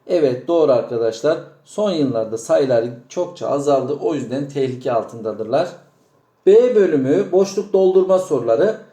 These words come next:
Yukarıdaki kavramlardan uygun olanları aşağıda verilen boşluklara yazınız. Birinci soru, donma, yoğuşma ve kırağlaşma ısı vererek gerçekleşir arkadaşlar. Yazalım.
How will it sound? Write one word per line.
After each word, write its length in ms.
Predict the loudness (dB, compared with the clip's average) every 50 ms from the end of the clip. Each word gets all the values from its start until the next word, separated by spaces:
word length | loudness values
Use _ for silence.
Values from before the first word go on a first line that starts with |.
| _ _ -10
Yukarıdaki 640 | -8 -6 -2 0 2 2 4 2 2 0 0 -4 -4
kavramlardan 960 | -2 0 2 2 2 2 2 2 0 0 0 -2 0 0 0 0 0 -2 -2
uygun 260 | -2 0 0 0 0
olanları 560 | 2 2 2 2 2 0 0 0 -2 -2 -2
aşağıda 500 | -2 -2 -2 0 0 2 2 2 2 2
verilen 380 | 2 0 0 0 0 -2 0 0
boşluklara 540 | 0 0 0 -2 -8 -8 -4 -2 0 2
yazınız. 460 | 4 4 2 2 0 -4 -8 -8 -12 -16 -20 _ _ _ _ _ _ -8
Birinci 340 | -6 -2 0 0 0 -2 -4
soru, 500 | -4 -2 -2 0 2 2 0 0 -2 -4 -10 -18 _ _ _ 2 4
donma, 760 | 4 4 4 2 -2 0 0 2 2 0 0 -2 -8 -10 -2
yoğuşma 580 | 2 4 6 6 4 2 0 -2 -2 0 0 2
ve 180 | 0 0 -2
kırağlaşma 1000 | -2 0 2 4 4 4 4 2 0 0 -2 -4 -4 -2 0 0 0 -2 -4 -10 -18 -20 _ _ _ -4 -4
ısı 580 | -4 -4 -2 0 2 4 6 6 4 2 0 -6 -16 _ _ _ -6
vererek 560 | 0 2 2 4 6 6 6 4 2 0 -2
gerçekleşir 680 | -2 -2 -2 -2 -6 -12 -12 -12 -12 -14 -12 -6 -4 -4
arkadaşlar. 640 | -4 -4 -6 -6 -6 -6 -8 -6 -6 -4 -2 -2
Yazalım. 640 | 0 2 2 2 2 2 0 0 2 2 0 0 -2